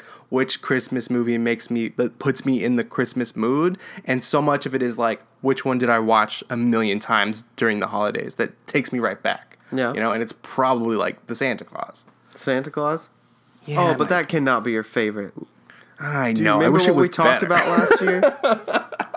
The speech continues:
Speaker 1: I wish it was a better movie, you know?
Speaker 2: What about
Speaker 1: It's
Speaker 2: Home
Speaker 1: good, but
Speaker 2: Alone?
Speaker 1: it's good. It's not bad. It's just not the great. Home Alone is great. It's very fun.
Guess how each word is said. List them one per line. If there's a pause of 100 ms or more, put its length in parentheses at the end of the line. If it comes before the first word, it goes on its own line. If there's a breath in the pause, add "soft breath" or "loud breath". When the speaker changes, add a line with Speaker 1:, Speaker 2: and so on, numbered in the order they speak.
(680 loud breath)
Speaker 1:
I
wish
it
was
a
better
movie,
you
know? (260 loud breath)
Speaker 2:
What
about
Speaker 1:
It's
Speaker 2:
Home
Speaker 1:
good,
but
Speaker 2:
Alone?
Speaker 1:
it's (220)
good.
It's
not
bad.
It's
just
not
the
great.
Home
Alone (840 loud breath)
is
great.
It's
very
fun.